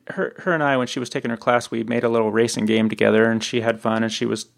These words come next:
doing it. And then, uh, then she kinda quit, and I thought, "Okay, well, I'm not gonna push her, but at some point maybe I'll bring it up to her again." And then one day she was up here in the morning playing with that programming language, and she hasn't stopped since. And they have,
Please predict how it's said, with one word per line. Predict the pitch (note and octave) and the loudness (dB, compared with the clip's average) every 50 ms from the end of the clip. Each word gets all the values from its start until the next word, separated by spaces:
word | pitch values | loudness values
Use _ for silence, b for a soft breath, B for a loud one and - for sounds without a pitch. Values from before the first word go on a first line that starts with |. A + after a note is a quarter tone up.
| _ _ - | _ _ -4
doing | - A#2+ A2+ A2 A2+ | 0 0 2 2 0
it. | A2+ A2 - | -2 -4 -4
And | - A2+ A2+ A#2 | -6 -4 -2 0
then, | A#2+ A#2+ A#2+ A#2+ | 2 2 2 2
uh, | A#2 A#2 - - | 0 -2 -4 -10
then | A#2+ A2 - D3 | -10 -4 -2 -2
she | C#3 - C#3+ | -2 -2 -6
kinda | - - C3 A#2 A2+ | -4 -2 -2 -2 -2
quit, | - - A3 G3+ - | -4 0 0 0 0
and | - | 0
I | A#2+ | -4
thought, | - - A#2+ C3 | -4 -2 -2 -2
"Okay, | D#3 - - A#2 A#2 | -2 -2 -2 -2 0
well, | A#2 A#2+ B2+ C3 C3+ C#3 C3 b b b b b b b b b b | 0 2 2 4 2 2 0 b b b b b b b b b b
I'm | D3+ D#3 | -2 2
not | E3 F3 | 2 2
gonna | E3 D#3+ C3+ | 2 2 -2
push | A#2+ - - F3+ E3+ - | -2 0 0 0 0 2
her, | C#3+ B2+ B2 | 2 2 2
but | A#2 B2 | 2 0
at | B2 A2 | -2 0
some | - D3 C3 | -4 -6 -2
point | - C#3+ B2+ - G#2+ | 0 -2 -2 0 0
maybe | B2 B2 B2 A#2+ | -2 0 2 2
I'll | A2+ A2+ | 0 0
bring | A2 C3 B2+ A#2+ | 0 -2 -2 -2
it | A#2 A#2+ | -2 -2
up | C3 - | -4 -4
to | - B2+ | -2 -2
her | A#2 | -2
again." | A#2 A#2+ B2 B2 B2+ | 0 0 0 0 0
And | C3+ D#3+ | 0 0
then | F3+ F3 - - - | 0 -2 -2 -6 -8
one | - C3+ D3+ D#3 D3 | -4 -2 -2 -2 2
day | B2 C#3+ D3 D3 B2+ A#2+ A#2+ | 2 4 4 6 6 4 2
she | A#2 - - B2+ B2 | 0 -4 -4 -4 -2
was | A2 A#2+ A#2+ A2+ - | 0 -2 -2 0 0
up | B2+ - - | -2 -2 0
here | - C#3+ | -2 -2
in | C3 B2+ | 0 0
the | B2 | 0
morning | B2 C3 C3+ C3 B2 A#2+ A#2+ A#2+ A#2 - _ _ _ _ _ _ _ | 0 2 2 2 2 2 0 -2 -4 -8 _ _ _ _ _ _ _
playing | - - C#3+ C3+ C3 | 0 2 2 2 2
with | B2 A#2 - | 0 0 0
that | A#2+ A#2+ A#2+ B2 - - - | 2 2 2 2 0 -2 0
programming | - D3 C#3+ C3+ B2+ A#2+ A#2 A#2 A#2 | 2 2 4 4 2 2 0 0 -2
language, | A#2 A#2 A2+ B2 A#2+ - | -2 -2 -2 -4 -4 -4
and | B2 A2+ | -6 -8
she | - - B2 | -6 -6 -4
hasn't | B2 C3 B2+ B2+ - | -2 -2 -2 -2 -6
stopped | - - - C3 B2 B2 - | -6 0 2 2 2 2 0
since. | - - C#3 C3 B2+ B2 - - B B B B B B B B B B _ - | -4 0 0 0 0 -2 -6 -12 B B B B B B B B B B _ -4
And | C#3+ C#3 C#3 C#3 C3+ C3+ C3 B2+ B2+ B2 - | -2 -2 0 0 0 0 -2 -4 -6 -6 0
they | - E3 E3+ | 2 2 2
have, | D3+ D#3+ D3 C3+ C3 C3 B2+ A#2+ - - - | 2 2 2 4 4 4 2 0 -4 -14 -20